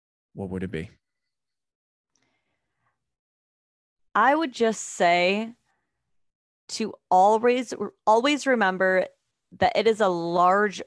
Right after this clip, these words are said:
Speaker 2: earth, but a very small world. And that means the truth is always gonna come out, and you never know who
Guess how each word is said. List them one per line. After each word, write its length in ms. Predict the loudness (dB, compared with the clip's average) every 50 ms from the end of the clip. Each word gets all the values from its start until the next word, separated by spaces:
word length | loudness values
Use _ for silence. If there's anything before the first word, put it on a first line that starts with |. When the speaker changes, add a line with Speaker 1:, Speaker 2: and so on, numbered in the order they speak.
| _ _ -6
Speaker 2:
earth, 520 | -4 -2 -2 -4 -6 -8 _ _ -20 -20 -20 _ _ _ _ _ _
but 120 | -4 -2 -2
a 40 |
very 300 | -2 0 0 0 0 -2
small 760 | -4 -8 -14 -16 -16 -14 -12 -8 -4 -4 -2 -2 -2 -4 -6 -8
world. 540 | -8 -10 -12 -10 -10 -10 -10 -12 -12 _ -20 _ _ _ _ _ _ _ _ _ _ _ _ _ _ _ _ _ _ _ _ _ _ _ _ _ _ _ _ _ _ -6
And 180 | -4 -2 0
that 180 | 0 0 0 0
means 640 | -2 -2 -2 0 -2 -2 -2 -4 -8 -8 -12 -16 -18 _ _ _ _ _ _ _ _ _ _ _ _ _ _ _ _ _ _ -16
the 160 | -10 -8 -8
truth 340 | -8 -6 -6 -4 -4 -4 -2
is 140 | -4 -2 0
always 300 | 0 0 0 0 -2 -2
gonna 180 | -4 -4 -4 -4
come 160 | -6 -4 -2
out, 300 | 0 0 -2 -2 -4 -8 _ _ _ _ _ _ _ _ _ _ _ _ _ _ _ _ _ _ _ _ _ _ _ _ _ _ _ -6
and 180 | -6 -6 -4 -4
you 100 | -6 -8
never 480 | -8 -6 -4 -2 -2 0 0 -2 -2
know 640 | -2 0 0 2 2 2 2 0 -2 -4 -6 -10 -18 _ _ _ _ _ _ _ _ _ _ _ -18 -16
who 720 | -12 -8 -6 -4 -4 -4 -2 -2 -2 -4 -4 -6 -8 -12